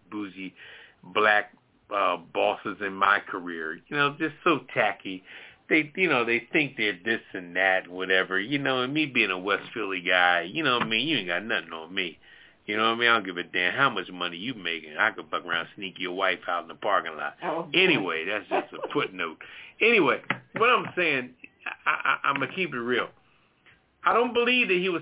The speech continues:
Speaker 1: talking all this stuff about Anita Hill, but then you gonna marry this white booger bear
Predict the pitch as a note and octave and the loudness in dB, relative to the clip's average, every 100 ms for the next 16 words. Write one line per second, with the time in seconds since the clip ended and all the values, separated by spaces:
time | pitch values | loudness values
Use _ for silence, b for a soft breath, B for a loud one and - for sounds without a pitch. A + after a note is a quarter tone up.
0 | - C#3+ - D3+ G#3 C4+ - G#3+ G#3 E3+ | 0 -2 2 4 4 4 2 0 0 0
1 | D#3 D3 - C#3 E3 D#3+ B2+ C3 A2 F#2+ | 2 2 2 0 0 0 0 0 -2 -2
2 | _ _ _ _ _ _ _ _ - F#3+ | _ _ _ _ _ _ _ _ -2 0
3 | F#3+ B3+ A3+ D4+ D4 G#3 F#3 F3 E3 D3+ | 4 4 4 2 4 2 4 6 6 6
4 | C3+ C#3 C3+ - - A2+ B2+ G3+ D4 - | 4 2 0 -4 -14 -4 2 4 2 -2
5 | - - - F#3+ D#3 A2+ G#2 F2 E2+ | -14 -8 0 2 2 -2 -2 -2 -4